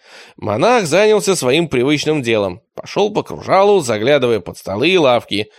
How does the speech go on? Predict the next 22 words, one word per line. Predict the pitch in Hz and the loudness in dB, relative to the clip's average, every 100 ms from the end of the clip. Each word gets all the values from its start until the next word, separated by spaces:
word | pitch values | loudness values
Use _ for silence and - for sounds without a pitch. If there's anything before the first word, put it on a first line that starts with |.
| _ - | _ -2
Ловко | 151 240 - | 0 0 0
опускал | 117 117 - 110 101 | -2 -4 -4 -4 -4
свою | 101 107 | -4 -4
тощую | 113 107 - 110 | -2 -4 -4 -2
лапку | 120 110 - | 0 -2 -6
в | - | -12
такие | 101 117 117 | -10 -6 -4
же | 107 | -4
тощие | 101 110 - 101 | -4 -4 -4 -8
кошели | 95 - 104 | -10 -10 -10
посетителей | 107 - - 147 208 226 226 | -10 -16 -6 -6 -2 0 0
и | - 123 | -2 0
обшаривал | 123 - 110 135 139 135 | 0 0 0 2 2 0
карманы. | - 143 117 50 - - _ _ _ _ _ - | 0 0 0 -6 -10 -18 _ _ _ _ _ -2
"Тут | 147 151 - | 0 0 -2
несть", | 113 110 110 110 110 110 - - - _ | -2 -2 0 -2 -4 -4 -6 -12 -20 _
пожаловался | 98 113 113 98 - 180 | -2 2 2 0 0 0
он | 247 - | 0 -2
и | 175 220 | -4 -2
горестно | 123 156 151 143 | 0 0 0 -2
затряс | 120 110 117 | -2 -2 -2
бородёнкой. | 110 117 104 92 - - | 0 -2 -2 -8 -14 -20